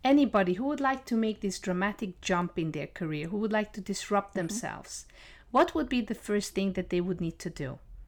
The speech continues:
Speaker 2: I don't know if this is the first thing, but I think it's one of the most important things, and it's an easy way to get started, which would be, um, as a C E O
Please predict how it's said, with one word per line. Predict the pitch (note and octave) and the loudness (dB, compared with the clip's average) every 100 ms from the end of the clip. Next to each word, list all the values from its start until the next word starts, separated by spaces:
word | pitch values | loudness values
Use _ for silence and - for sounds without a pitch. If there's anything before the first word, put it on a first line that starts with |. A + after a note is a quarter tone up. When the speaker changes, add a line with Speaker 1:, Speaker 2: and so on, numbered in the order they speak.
| - - - | -20 -20 -6
Speaker 2:
I | C4+ D#4+ | -2 -2
don't | D4+ | -2
know | C#4+ | -2
if | C#4 | -4
this | C4 - | -4 -6
is | A3 | -4
the | A3 A3+ - | -4 -4 -2
first | G#3+ G3 - | -2 -2 -2
thing, | E3 D#3 E3 - - | -2 -2 -6 -4 4
but | G#3 D3 - - - - | 6 6 0 -18 -8 -2
I | G#3+ | 0
think | G#3+ G#3 | 0 0
it's | G#3+ - - | -2 -4 -8
one | F3+ G#3 G#3+ | -4 0 0
of | G3+ | 0
the | G3 | 0
most | F3+ E3+ - | 0 -2 -4
important | F3 - F#3+ E3+ | -2 6 6 6
things, | - F3 E3+ | -2 -2 0
and | E3 | -2
it's | D3+ | -2
an | D#3+ E3 - | -6 -8 -2
easy | F#3+ F3 | 0 2
way | F3+ E3+ | 6 6
to | E3 | 8
get | D3+ D3 | 6 4
started, | - F#3 D3+ D3 D3 | 2 4 6 6 4
which | E3 G#3 G3+ - | 6 6 6 4
would | G#3 D#3+ | 4 4
be, | F#3 F3 D#3+ D#3 - - | 4 4 6 4 2 2
um, | F3+ E3 D#3+ | 2 2 2
as | D#3 E3+ | 2 4
a | E3 | 2
C | - A3+ F#3 F#3 | 2 4 6 6
E | |
O | E3+ E3 D#3 D#3+ - | 8 8 6 6 2